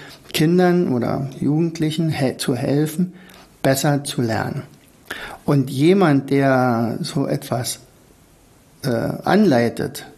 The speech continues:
der lernt natürlich noch besser. Also man könnte auch sagen, Lehren ist das beste Lernen überhaupt.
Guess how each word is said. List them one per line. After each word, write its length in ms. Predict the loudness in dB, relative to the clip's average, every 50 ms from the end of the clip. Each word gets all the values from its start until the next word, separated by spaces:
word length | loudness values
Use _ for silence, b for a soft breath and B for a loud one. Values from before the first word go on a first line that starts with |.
| _ _ _ _ _ _ _ -2
der 140 | 0 0 2
lernt 580 | 2 2 4 4 4 4 2 2 0 -2 -2 -2
natürlich 500 | -2 -2 -2 -2 -2 -2 -2 -2 0 0
noch 320 | 2 2 2 2 0 -2
besser. 380 | -4 -4 -4 -4 -4 -4 -4 -2
Also 180 | -2 0 0
man 160 | 0 0 0
könnte 240 | 0 -2 -2 0 0
auch 80 | -2 -2
sagen, 300 | 0 0 0 0 0 0
Lehren 480 | 2 2 2 4 2 2 2 2 0
ist 180 | 0 -2 -2 -4
das 140 | -4 -4 -2
beste 320 | -2 -4 -2 -2 -2 0
Lernen 420 | 0 0 0 0 0 0 0 -2 -2
überhaupt. 640 | -4 -4 -4 -4 -4 -4 -6 -8 -10 -12 -18